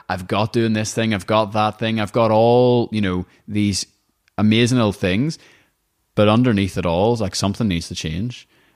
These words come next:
And I think we probably are in a place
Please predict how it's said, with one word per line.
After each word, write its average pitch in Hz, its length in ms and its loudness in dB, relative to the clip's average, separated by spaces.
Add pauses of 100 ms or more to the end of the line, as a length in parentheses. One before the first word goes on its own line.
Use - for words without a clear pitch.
(120)
And 113 100 2
I 110 80 4
think 107 340 0
we 107 160 0
probably 101 920 0 (100)
are 82 320 0
in 90 120 0
a 85 40 -4
place 85 600 -6